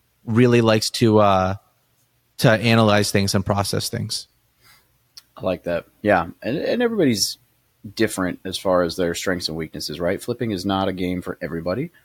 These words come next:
Speaker 2: but it's a game
Speaker 1: Mm-hmm.
Speaker 2: that, uh, if you're good at it, you can, you can crush it, especially doing what you're doing right now,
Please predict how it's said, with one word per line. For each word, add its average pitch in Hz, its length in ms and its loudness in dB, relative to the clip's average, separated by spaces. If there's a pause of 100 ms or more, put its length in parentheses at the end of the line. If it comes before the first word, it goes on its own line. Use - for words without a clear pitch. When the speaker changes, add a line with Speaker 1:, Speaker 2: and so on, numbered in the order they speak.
(380)
Speaker 2:
but 90 120 -2
it's - 160 -6
a 101 40 -8
game 90 360 -2
Speaker 1:
Mm-hmm. 95 220 0 (200)
Speaker 2:
that, 85 320 -2 (140)
uh, 87 340 -2
if - 160 -12
you're 90 100 -6
good 110 200 2
at 87 140 2
it, 85 120 -2
you 90 140 -8
can, 82 320 -10 (160)
you 85 120 -18
can - 140 -16
crush - 320 -2
it, - 100 -10 (300)
especially - 460 0
doing 90 240 -2
what 78 100 -4
you're 85 80 -4
doing 85 240 -8
right 80 200 -6
now, 98 480 -2